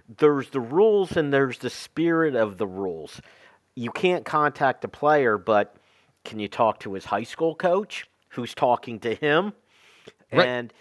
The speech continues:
Speaker 1: and the other part to it is James Franklin, I think when he recruits high school kids, he's looking for more than just the talent.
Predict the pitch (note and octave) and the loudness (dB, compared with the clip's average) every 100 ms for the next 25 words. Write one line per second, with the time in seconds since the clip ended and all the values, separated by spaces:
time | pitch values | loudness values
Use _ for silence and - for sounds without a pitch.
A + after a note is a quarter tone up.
0 | _ _ _ C#3 _ _ - C#3 D3 C#3 | _ _ _ -20 _ _ -4 0 0 -2
1 | _ B2+ B2+ - D#3+ G#3+ - D#3+ C3+ - | _ -14 -8 0 2 2 -2 0 0 0
2 | - C3+ B2+ B2+ - _ _ - A#2+ B2 | -6 -4 0 -2 -2 _ _ -6 0 0
3 | A2+ - - - - - _ - G#2+ D3+ | 0 -8 -20 -20 -20 -20 _ -20 -4 2
4 | F3+ F#3+ - D#3+ D#3+ D#3 C#3+ C3 B2+ - | 2 0 -4 -2 0 -2 -4 -4 -4 0
5 | C3+ D3 - C3 B2 A#2 A2 C#3+ C#3+ A#2+ | 0 0 -4 -6 -6 -8 -6 -10 -10 -10
6 | A2+ - - D3 C3 - C#3 D3 - C3 | -12 -10 -4 -2 -2 -2 0 0 -2 -6
7 | A2+ - A#2+ A2+ G#2+ - - - - _ | -6 -4 -2 -2 -2 -20 -20 -20 -20 _
8 | - G#3 F3 E3+ D#3+ D3+ B2+ - B2 A#2 | -4 -4 0 0 0 -4 -6 -6 -6 -2
9 | C#3 D#3+ C#3+ C3 G#2 A#2 B2 - A#2 - | 2 2 2 -2 -2 0 0 -2 -6 -6
10 | - A#2+ A#2+ B2 B2+ B2 | -6 -2 0 0 0 -4